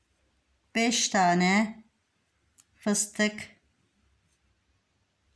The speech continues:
işledim. Şöyle bakın. İki zincir çektim. Üç çekiyorum. Şöyle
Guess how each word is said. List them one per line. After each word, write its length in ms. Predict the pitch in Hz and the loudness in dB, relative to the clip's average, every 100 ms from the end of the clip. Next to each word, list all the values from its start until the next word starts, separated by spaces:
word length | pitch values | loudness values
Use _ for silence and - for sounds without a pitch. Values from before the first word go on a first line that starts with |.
| _ _ _ - | _ _ _ -8
işledim. 580 | 202 - 170 160 135 - - _ _ _ _ _ _ _ _ _ _ _ | -2 -2 -2 -4 -6 -10 -18 _ _ _ _ _ _ _ _ _ _ _
Şöyle 420 | - 160 156 147 | -10 -6 -4 -6
bakın. 300 | 139 - 139 - _ _ _ _ _ _ _ _ _ _ _ _ _ _ _ _ _ _ _ - - - _ _ _ - | -8 -12 -16 -20 _ _ _ _ _ _ _ _ _ _ _ _ _ _ _ _ _ _ _ -20 -20 -20 _ _ _ -14
İki 320 | 180 208 233 | -10 -4 -2
zincir 500 | 202 185 170 165 151 | 0 0 0 -2 -4
çektim. 760 | - 196 196 - 208 196 202 202 - - _ - - | -2 -4 -6 -6 -4 0 0 -2 -12 -20 _ -18 -8
Üç 320 | 214 - - | -4 -4 -4
çekiyorum. 840 | 185 175 - 165 156 160 185 - - _ _ _ _ _ _ _ _ | -4 -4 -4 -4 -2 -2 -4 -8 -20 _ _ _ _ _ _ _ _
Şöyle 920 | - - 220 226 196 190 202 214 - | -10 -4 0 0 0 2 2 0 -6